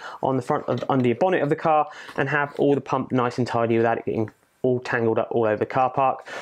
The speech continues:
You can easily clip the hose into the side here, so it's all neat and tidy again. It's just a really simple thing, but does make a difference to when you're pumping your board up and the speed to get your pump all connected up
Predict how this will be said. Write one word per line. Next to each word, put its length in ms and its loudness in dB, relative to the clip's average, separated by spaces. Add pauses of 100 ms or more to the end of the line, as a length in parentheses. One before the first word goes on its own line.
(140)
You 100 -2
can 200 0
easily 460 2 (140)
clip 200 -2
the 80 0
hose 320 4
into 280 0
the 80 2
side 500 2
here, 300 4 (280)
so 160 2
it's 140 0
all 200 4
neat 280 2
and 100 0
tidy 360 2
again. 320 2
It's 160 -2
just 160 -2
a 80 4
really 280 4
simple 360 0
thing, 280 2
but 140 -6
does 160 2
make 160 2
a 40 0
difference 280 0
to 120 2
when 140 2
you're 100 2
pumping 360 -2
your 100 2
board 200 2
up 160 -2
and 180 2
the 60 2
speed 500 0 (340)
to 140 0
get 360 -2
your 140 4
pump 400 -2
all 120 2
connected 360 0
up 180 0